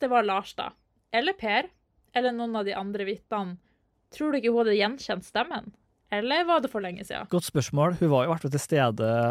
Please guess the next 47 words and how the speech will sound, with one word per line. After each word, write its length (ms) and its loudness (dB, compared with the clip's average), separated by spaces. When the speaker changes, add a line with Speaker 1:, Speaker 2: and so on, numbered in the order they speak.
Speaker 2:
og 80 2
vitna 400 -2
i 80 2
retten, 380 -2
men 240 2
om 220 2
hun 100 4
faktisk 320 0
var 160 4
der 140 0
og 80 -2
hørte 260 -8
på 140 0
Lars 480 2
og 160 -6
Per 400 0
og 140 2
de 80 2
andre 180 2
vitnene, 480 -2
det 80 -2
er 160 0
jo 140 0
mer 160 2
usikkert. 460 -4
Speaker 1:
Ja, 300 -2
hun 160 -6
må 160 0
jo 80 0
ha 80 -6
hørt 240 -6
det 160 -10
på 80 -6
et 220 -4
tidspunkt. 560 -12
Altså, 160 0
denne 240 0
saken 380 -2
gikk 240 -8
jo 20 -4
hundre 420 -4
prosent 320 -6
på 140 -8
nyhetene 480 -4
hele, 240 -2
hele 240 -6
tida. 380 -2